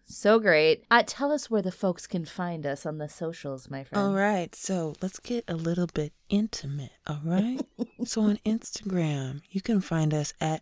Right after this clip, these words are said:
Speaker 2: Abandonment Issues Pod. That's at Abandonment Issues Pod. And on Twitter, you can find us at Abandonment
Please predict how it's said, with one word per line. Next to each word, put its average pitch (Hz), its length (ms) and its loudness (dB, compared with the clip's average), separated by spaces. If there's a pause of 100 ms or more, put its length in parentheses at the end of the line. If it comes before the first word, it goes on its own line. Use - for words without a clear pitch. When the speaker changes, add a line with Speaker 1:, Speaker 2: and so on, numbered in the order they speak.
(140)
Speaker 2:
Abandonment 190 920 0 (120)
Issues 151 680 -6 (120)
Pod. 135 640 -10 (140)
That's 135 320 -6 (140)
at - 580 -8
Abandonment 160 920 -4
Issues 160 580 -6
Pod. 170 340 -8 (200)
And 160 520 0
on 147 200 2
Twitter, 196 580 -2 (100)
you 220 120 0
can 165 160 2
find 139 340 -2
us 139 240 -4
at 135 320 -2
Abandonment 139 1040 0